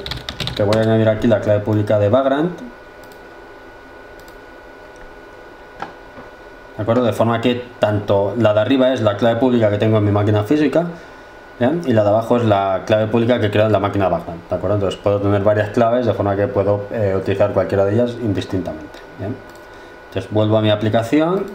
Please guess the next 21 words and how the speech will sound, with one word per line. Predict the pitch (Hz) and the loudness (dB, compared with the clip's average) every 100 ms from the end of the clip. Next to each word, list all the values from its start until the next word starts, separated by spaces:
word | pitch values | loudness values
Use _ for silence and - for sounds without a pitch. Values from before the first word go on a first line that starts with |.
| - | -10
que | 104 | -8
era | 90 | -6
la | |
aplicación | 90 92 85 101 | -6 -6 -4 -2
de | 98 | 0
anuncios. | 110 143 139 151 185 196 - - - - - - - - - - - - - - - - - - - - - - - - - - - - - - - - - | 2 2 2 2 2 -2 -10 -18 -20 -20 -20 -20 -20 -20 -20 -20 -20 -20 -20 -20 -20 -20 -20 -20 -20 -18 -16 -16 -18 -20 -20 -20 -20 -20 -20 -20 -20 -20 -12
¿Vale? | 107 110 | -4 -2
Y | |
aquí | 98 | 0
en | 101 | 0
la | |
aplicación | 95 98 101 107 | 0 -2 -4 -2
de | 107 | 2
anuncios | 123 131 139 160 165 - - - - - - - - - - - | 2 2 2 0 -2 -8 -18 -20 -20 -20 -20 -20 -20 -20 -14 -4
tengo | 113 110 | 0 2
el | 110 | 2
comando, | 120 127 127 151 | 0 0 0 0
que | 147 | 0
bueno, | 95 90 | -2 -2
en | 87 | -6
realidad | 87 87 95 | -6 -4 -4